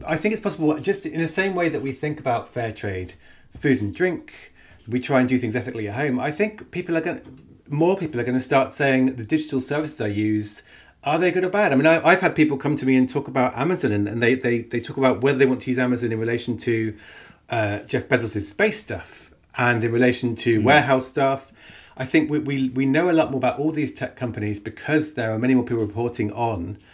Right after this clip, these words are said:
Speaker 1: some of the negative aspects. And we, we, we, I wanna say we make decisions accordingly, although you look at Facebook, which has loads of bad press, and yet its, its user numbers aren't going down. In fact, they're going up still. So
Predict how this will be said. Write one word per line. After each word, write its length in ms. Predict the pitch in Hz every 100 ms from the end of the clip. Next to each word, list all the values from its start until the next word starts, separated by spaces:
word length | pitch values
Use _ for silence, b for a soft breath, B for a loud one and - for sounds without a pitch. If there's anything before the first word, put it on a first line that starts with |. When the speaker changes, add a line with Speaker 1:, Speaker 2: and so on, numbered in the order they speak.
| b
Speaker 1:
some 160 | - 120
of 60 |
the 40 | 110
negative 240 | 160 -
aspects. 400 | - - 101 -
And 140 | 135 127
we, 100 | 131
we, 300 | 139 131 -
we, 380 | 131 139 127 - _ _ _ _ _ -
I 80 | 143
wanna 180 | 196
say 140 | 196 165
we 60 | 151
make 100 | -
decisions 300 | 147 127 127
accordingly, 520 | - 156 160 170 180
although 440 | 139 139 135 131 127 B B
you 80 | 120
look 160 | 135 147
at 100 | -
Facebook, 360 | 160 160 -
which 80 | -
has 100 | 113
loads 380 | 110 131 208 -
of 60 | -
bad 220 | 113 104
press, 420 | 123 135 - -
and 140 | 120
yet 320 | 117 123 - 123
its, 220 | 120 - -
its 200 | 104 -
user 200 | 127 123
numbers 200 | 110 110
aren't 220 | 113 110
going 220 | 101 90
down. 380 | 92 92 92 95 b b b b b b
In 120 | -
fact, 140 | 101 101
they're 80 | 101
going 140 | 107
up 140 | 123
still. 320 | - - 104 104
So 320 | - 135